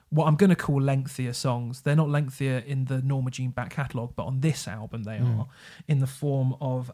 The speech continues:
Speaker 1: Anna and, um, uh, Kareen, right at the back of the record. They're track twelve and thirteen of a fourteen track record. They're mid-paced and more melodic, and, um, to put them at that point in the record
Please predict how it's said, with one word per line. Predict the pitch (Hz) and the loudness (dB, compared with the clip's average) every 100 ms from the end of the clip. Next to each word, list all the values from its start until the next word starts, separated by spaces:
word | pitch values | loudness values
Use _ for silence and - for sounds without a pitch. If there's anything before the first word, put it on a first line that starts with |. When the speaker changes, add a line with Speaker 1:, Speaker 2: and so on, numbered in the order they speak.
| - | -6
Speaker 1:
Anna | 131 131 123 120 - | -2 -2 -2 -4 -6
and, | 131 127 123 131 - | -6 -4 -4 -6 -6
um, | 131 123 123 123 123 131 | -6 -4 -4 -6 -8 -8
uh, | 202 208 190 175 | -6 -4 -4 -4
Kareen, | - 147 147 131 113 120 131 - _ _ _ | -2 0 2 0 -2 -6 -10 -14 _ _ _
right | 156 160 165 | 0 4 4
at | 143 | 4
the | |
back | 143 131 | -2 -4
of | 131 | -4
the | |
record. | 131 131 - 107 117 | -2 -2 -4 -6 -6
They're | 127 | -6
track | 127 170 - | -2 -2 -2
twelve | - 151 139 127 | -4 -2 -2 -2
and | 123 | -6
thirteen | - 123 120 143 131 | -6 -6 -4 -6 -6
of | 117 | -6
a | 127 | -10
fourteen | - 131 131 127 | -8 -8 -8 -8
track | - 120 | -10 -10
record. | 131 131 - 95 - - _ _ _ _ _ _ _ _ _ - | -10 -10 -10 -12 -12 -16 _ _ _ _ _ _ _ _ _ -2
They're | 156 147 143 | 2 4 4
mid-paced | 170 185 - 160 139 131 - | 4 4 6 4 4 0 -4
and | 135 | -2
more | 139 135 | 0 2
melodic, | 135 139 127 117 82 - - | 4 2 2 -2 -8 -12 -6
and, | 139 135 135 131 - | -4 -2 -2 -4 -6
um, | 147 135 135 135 135 131 - _ - | -4 -2 0 0 -2 -4 -12 _ -16
to | - | -10
put | - 180 | -2 -2
them | 180 170 147 | 2 4 2
at | 156 147 | -2 -2
that | 156 - | -2 0
point | 156 127 | -2 -2
in | |
the | 139 | -2
record | 131 131 135 127 | -2 -2 -2 -2